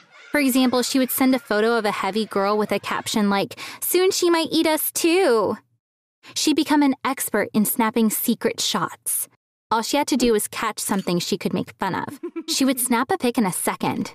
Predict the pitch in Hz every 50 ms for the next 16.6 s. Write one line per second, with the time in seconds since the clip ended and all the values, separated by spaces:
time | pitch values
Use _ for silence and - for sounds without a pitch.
0 | - _ _ _ _ - - - - _ - 220 226 262 285 294 - 269 262 262
1 | 269 269 269 247 247 214 208 208 202 - 226 220 226 233 233 220 208 202 - 214
2 | 202 196 185 175 185 185 180 190 214 240 240 233 220 220 208 214 208 208 220 247
3 | 254 233 208 214 - - 202 180 - 185 175 175 180 185 190 190 180 165 170 -
4 | - - - 156 135 101 - - - _ _ _ _ _ _ - 202 202 214 226
5 | 247 - 214 180 180 - - - - - _ _ _ _ 370 466 539 605 523 285
6 | 370 466 659 622 554 - _ _ - 359 330 339 359 339 - - 330 370 392 370
7 | 349 339 320 294 269 269 269 277 320 440 466 330 220 - 220 - - _ _ _
8 | _ _ _ - 294 262 339 330 - - 302 330 349 370 339 - 320 294 294 247
9 | - 240 214 - - 208 208 208 - - - 240 233 220 208 196 185 - - -
10 | - _ - 233 247 240 - - 277 277 285 277 - 254 240 - 233 - 214 190
11 | 175 - 262 233 - - - 190 190 180 180 - 185 - 190 - - 233 240 254
12 | 226 190 170 - - - 233 240 196 190 185 - - - - - - - - -
13 | - - - 262 269 269 262 262 262 262 262 254 247 247 220 208 196 185 190 -
14 | - 330 349 339 339 - - - - 247 247 294 254 - - 277 269 294 302 320
15 | 311 294 277 233 190 180 175 - 214 196 - - 196 180 - 175 - - 180 180
16 | 175 - - - 180 - 160 123 - - -